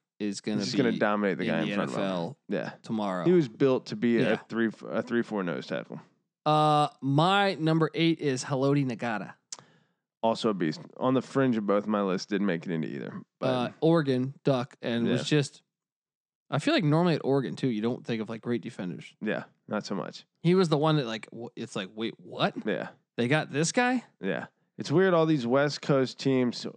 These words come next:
Speaker 2: Utah, uh,
Speaker 1: Utah's
Speaker 2: uh,
Speaker 1: been a better defensive team than Oregon
Speaker 2: they
Speaker 1: over
Speaker 2: have,
Speaker 1: the past
Speaker 2: for
Speaker 1: twenty
Speaker 2: sure.
Speaker 1: years, yeah.
Speaker 2: But, uh, even B Y U, well, obviously they have the missions there, U S C, uh, U C L A to some extent. They get these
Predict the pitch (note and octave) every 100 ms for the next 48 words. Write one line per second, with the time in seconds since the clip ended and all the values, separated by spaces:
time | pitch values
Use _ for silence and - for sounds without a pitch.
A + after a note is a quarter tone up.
0 | D#2+ B2 B2+ A#2+ B2 A#2+ A#2 A#2 A2+ -
1 | _ _ G#2+ G#2+ G#2 G2+ F#2+ - _ _
2 | _ _ _ _ _ E3 A3 C4 E3 D3
3 | - - D#3+ C#3 B2+ C3 A#2 - A#2 A2+
4 | B2+ A2 F2+ A2 - C#3+ G#2+ D#2+ - -
5 | B2 A2+ G2+ E2 B2+ B2 A2+ G#2 - _
6 | - G#2+ _ _ D3+ C#3+ B2 C3 A#2 G#2+
7 | A2+ C3+ C3+ B2 G#2 G2+ G2+ G#2+ G2 F#2
8 | F2+ G#2 - G#2 F#2+ G#2+ G2+ G#2+ G#2+ F2+
9 | E2 - C#3+ C3 A#2+ - _ _ _ _
10 | _ _ _ D#2+ F2 E2+ D#2+ D#2 D2 D#2+
11 | G2 - G2+ F#2+ G2 G#2 F2+ - A2 F#2+
12 | A2+ G2+ A2 G#2+ D#3+ C#3+ C3+ B2+ - -